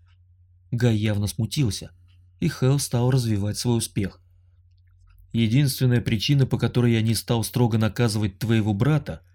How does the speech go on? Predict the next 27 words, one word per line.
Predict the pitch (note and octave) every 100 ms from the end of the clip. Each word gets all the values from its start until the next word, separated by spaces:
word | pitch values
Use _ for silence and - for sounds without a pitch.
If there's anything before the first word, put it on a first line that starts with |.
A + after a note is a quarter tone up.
| _ _ _
стремление | - - C3 E3+ F#3 D#3+
спасти | - C#3+ C3 -
репутацию | D#3+ D#3+ B2 - A#2 A#2+ D#3+
и | C#3
будущее | G#2+ A2+ B2+ - C#3
молодой | A2 G#2 G2+ A2+ A#2
леди. | B2+ F#2+ D#2+ - _ _ _ _ _ _ _
Ты | - G2
хочешь | - G#2+ D#3 - -
выдать | F#3+ C#3 -
её? | G2 F#2 E2+ _ _ _ _ _ _ _ _ -
Я | D#3
никому | F3 G3 A3 A3
не | G3+
скажу, | G3 - G#3+ A3+
почему | D3+ C3 D3+ D#3 C#3
это | B2+ D#3
делаю, | D#3+ A#2+ G#2 G2+ _ _ _ -
но | D3+
хочу | C3+ E3 F#3+
с | -
ним | F3+
сразиться. | C#3+ E3+ F3+ F#3+ - - C#3+ _ _ _ _ _ _ _ _ _
Что | - - - C#3+ G2+
ж, | - - - - - _ _ -
сдался | G#2 A2+ G#2+ -
Хэл, | - A2 F#2